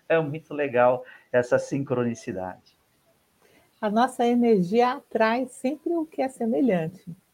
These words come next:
Speaker 2: Tudo aquilo que a gente tá na nossa vibração. Eu acredito nisso. Você ac-, acredita nisso também?
Speaker 1: E, eu acredito, né? É, é claro
Speaker 2: Uhum.
Speaker 1: que, assim, a, a gente que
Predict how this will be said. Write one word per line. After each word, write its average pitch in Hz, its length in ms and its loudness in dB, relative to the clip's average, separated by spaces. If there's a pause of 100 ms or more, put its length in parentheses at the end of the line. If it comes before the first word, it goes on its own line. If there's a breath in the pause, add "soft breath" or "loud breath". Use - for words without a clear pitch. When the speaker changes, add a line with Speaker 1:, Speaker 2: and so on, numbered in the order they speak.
(160)
Speaker 2:
Tudo 254 180 -2
aquilo 262 260 -4
que 240 100 -2
a 226 40 -2
gente 220 220 -4
tá 214 140 -4
na 208 100 -4
nossa 208 280 -4
vibração. 202 580 0 (120)
Eu 220 240 8
acredito 240 560 0
nisso. 185 300 -4 (460)
Você 247 260 0
ac-, 214 180 -4 (140)
acredita 185 600 -2
nisso 175 340 -6
também? 190 520 2 (640)
Speaker 1:
E, 170 80 0
eu 185 300 4
acredito, 123 760 -2
né? 107 520 2
É, - 20 0
é 101 60 -2
claro 123 460 2
Speaker 2:
Uhum. - 40 -10
Speaker 1:
que, - 100 -6
assim, 107 260 -6
a, 95 180 -4
a 101 60 -4
gente 127 320 -10
que 104 360 -10